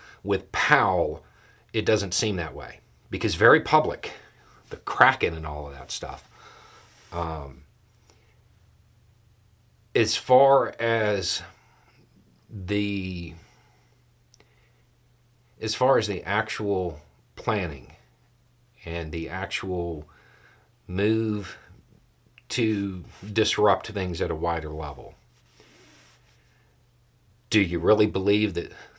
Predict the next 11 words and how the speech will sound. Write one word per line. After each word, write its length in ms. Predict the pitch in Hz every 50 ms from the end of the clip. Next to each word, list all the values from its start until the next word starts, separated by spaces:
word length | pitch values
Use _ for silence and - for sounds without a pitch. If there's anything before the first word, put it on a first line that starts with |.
| _ _ -
that, 280 | 90 87 - - _
that 180 | - 90 87 -
Powell 440 | - - - 107 104 104 95 92 90
was 200 | 92 95 90 92
a 40 | 82
mastermind? 800 | 80 85 92 95 92 - - 92 90 95 98 95 92 92 90 - - - _ _ _ _ _ _ _ _ _ _ _ _ _ _ _ _ _ _ _ _ _ _ _ _ _ _ - - _ _ _ _ _ _ _ _ _ _ _ _ _ _ _ _ _ _ _ _ _ _ _ _ _ -
Probably 400 | - 113 98 85 - - 73 67
not. 340 | 67 65 - - - - - _ _ _ _ _ _ - - - - - - - - - _ _ -
Um, 500 | - 95 92 92 87 78 76 65 57 - - _ _ _ _ _ _ _ _ _ _ _ - - _ - - _ _ _ _ _ _ _ _ _ _ _ _ _ _ - - _ _ _ _ _ _ _ _ _ _ _ _ _ _ _ _ _ _ _ _ - - - _ _ -
this 360 | 95 92 110 127 131 - -
testimony 800 | - - 127 117 - - 110 101 95 92 95 90 87 85 82 80